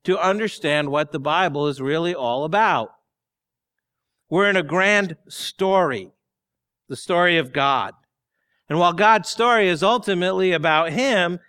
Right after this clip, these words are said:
it's also about you and me and the world we live in. And this story gives us a worldview, a way of understanding life and reality, including human nature, with all of its, uh, important features and problems and causes and solutions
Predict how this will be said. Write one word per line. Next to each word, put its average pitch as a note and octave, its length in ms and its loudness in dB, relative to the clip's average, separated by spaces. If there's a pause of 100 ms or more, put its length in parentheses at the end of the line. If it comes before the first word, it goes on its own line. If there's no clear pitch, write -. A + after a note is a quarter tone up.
(160)
it's - 100 -10
also A#3 300 0
about G3+ 300 2
you E3 200 0
and F3+ 140 0
me D#3 140 0
and D#3 140 -2
the C#3+ 60 -2
world D3 300 0
we D3+ 160 -2
live D#3+ 260 0
in. G#2+ 320 -6 (600)
And D#3 160 -2
this G3 160 -2
story G#3+ 380 2
gives F3+ 340 -2
us F#3+ 240 -2
a E3 120 2
worldview, E3+ 840 0
a D3+ 60 2
way E3+ 280 2
of C#3+ 100 -4 (280)
understanding F#3+ 800 0
life E3+ 340 -2
and D#3+ 160 -2
reality, D#3+ 800 0 (380)
including G3+ 500 -2
human E3 340 -2
nature, C#3 640 -4 (200)
with C#3+ 140 -4
all F3+ 240 4
of E3 100 -2
its, D#3+ 300 -4 (220)
uh, D3+ 200 2
important D#3 560 -2
features G3+ 560 -2
and C#3 140 -8
problems F3 640 -2
and B2 100 -8
causes D#3+ 540 -4
and B2+ 140 -14
solutions D#3 800 -8